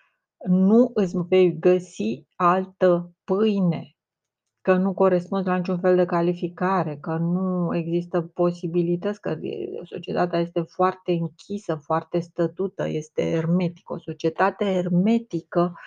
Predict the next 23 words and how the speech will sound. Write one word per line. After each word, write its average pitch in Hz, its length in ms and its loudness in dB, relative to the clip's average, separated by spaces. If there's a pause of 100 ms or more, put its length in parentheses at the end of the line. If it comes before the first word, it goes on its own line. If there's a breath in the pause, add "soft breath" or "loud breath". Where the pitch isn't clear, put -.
(460 loud breath)
creează 196 360 0
funcționari 180 720 0
de 170 120 2
genul 175 320 0
ăsta 175 300 0
ermetici, 170 880 2
cu - 100 0
o 175 100 8
mentalitate 175 1080 0
ermetică, 170 1080 -2
cu 170 100 -8
tendința 175 800 0
de 165 120 -4
a 160 120 -2
se 160 220 -8
apăra 165 920 -2 (100)
de 165 320 2 (600 soft breath)
invadatorii 170 1600 2
care 170 380 -2
sunt, 196 260 -4
de 175 80 -2
fapt, 170 320 -6
cetățenii. 170 840 -4